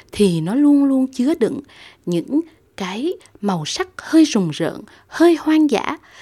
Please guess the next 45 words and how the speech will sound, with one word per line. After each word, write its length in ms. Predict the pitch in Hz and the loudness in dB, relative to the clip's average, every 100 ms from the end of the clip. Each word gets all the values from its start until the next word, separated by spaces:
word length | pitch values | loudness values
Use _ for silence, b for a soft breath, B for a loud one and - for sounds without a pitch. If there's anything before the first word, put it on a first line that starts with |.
| B B | B B
và 300 | 196 208 190 | -4 -2 -4
có 140 | 185 381 | -6 -4
một 80 | - | -2
vài 180 | 208 190 | -4 -2
điều 160 | 185 | -2
có 120 | 180 339 | -2 -4
thể 120 | 226 | -6
không 260 | - 277 | 0 0
còn 220 | 277 202 165 | 0 -4 -8
phù 180 | 175 | -10
hợp 220 | 147 151 - | -10 -10 -10
với 80 | |
cái 140 | 220 294 | -4 0
nền 260 | 254 180 | 0 -2
văn 260 | 156 214 220 | -8 -6 -4
minh 160 | 220 208 | -4 -4
của 100 | 180 | -8
chúng 300 | - 226 294 | -8 -6 -6
ta 200 | 220 196 | -8 -12
ngày 240 | 190 165 | -10 -10
nay. 220 | 165 202 196 _ B B B B B B B | -8 -10 -10 _ B B B B B B B
Điều 140 | B 233 | B 0
đó 140 | 240 - | 0 -2
cũng 120 | 247 | -4
khá 180 | 294 392 | -2 -2
là 100 | 311 | -2
bình 220 | 196 180 | -4 -6
thường, 260 | 202 180 160 B B B _ - | -4 -6 -6 B B B _ 0
bởi 200 | 214 214 - | 0 0 -2
vì 200 | 220 180 b b | -2 -4 b b
những 160 | 202 143 | -6 -2
cái 120 | 359 | -4
phong 300 | - 330 320 | 0 0 0
tục 200 | - - - - | 0 -4 -6 -12
hay 140 | - | 2
những 180 | 311 233 | 4 4
câu 200 | - 294 | 0 -2
chuyện 260 | 285 175 151 | -2 -8 -8
đó 240 | 165 226 | -10 -8
được 240 | 294 185 - | -8 -8 -8
tạo 240 | - - | -10 -10
ra 260 | - 254 262 262 B B B | -8 -8 -8 -10 B B B
vào 320 | 185 214 190 | -4 -2 -2
cái 180 | 180 - | -6 -8
thời 280 | - 214 185 | -6 -4 -4